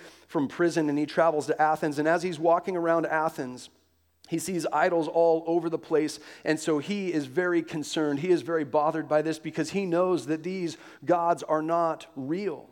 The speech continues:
And so he starts talking about the gospel. He starts sharing the gospel with people in the marketplace, in the synagogue. And eventually word spreads,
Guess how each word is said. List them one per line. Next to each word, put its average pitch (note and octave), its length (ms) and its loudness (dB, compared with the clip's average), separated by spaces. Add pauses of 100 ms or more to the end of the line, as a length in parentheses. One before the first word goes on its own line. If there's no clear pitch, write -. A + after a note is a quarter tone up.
(340)
And D#3 80 0
so E3+ 100 2
he F#3 140 0
starts F#3+ 460 0 (100)
talking F3+ 420 0
about E3+ 300 0
the D#3+ 80 -6
gospel. D#3 380 2
He D#3+ 80 -8
starts F3+ 260 -4
sharing G3 440 -2
the E3+ 60 -6
gospel F3 440 0
with E3 160 -4
people F3+ 240 -4
in E3+ 80 -2
the E3+ 80 -4
marketplace, D#3+ 600 -2
in F#3 160 -4
the E3 60 -4
synagogue. D#3+ 800 -4 (960)
And D#3 120 2
eventually F3+ 480 2
word F3 260 -2
spreads, E3+ 520 2